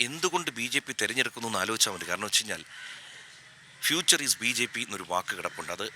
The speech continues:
ഭാരതമായിക്കോട്ടെ, മറ്റ് സംസ്ഥാനങ്ങളായിക്കോട്ടെ, കേരളമായിക്കോട്ടെ. അപ്പോൾ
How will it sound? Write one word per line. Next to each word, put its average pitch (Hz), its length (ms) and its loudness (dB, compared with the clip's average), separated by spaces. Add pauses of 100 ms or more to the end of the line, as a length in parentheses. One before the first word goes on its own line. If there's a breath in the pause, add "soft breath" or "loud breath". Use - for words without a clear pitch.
(280)
ഭാരതമായിക്കോട്ടെ, 120 800 2
മറ്റ് - 220 0
സംസ്ഥാനങ്ങളായിക്കോട്ടെ, 117 800 4
കേരളമായിക്കോട്ടെ. 139 600 6 (760 loud breath)
അപ്പോൾ 131 200 0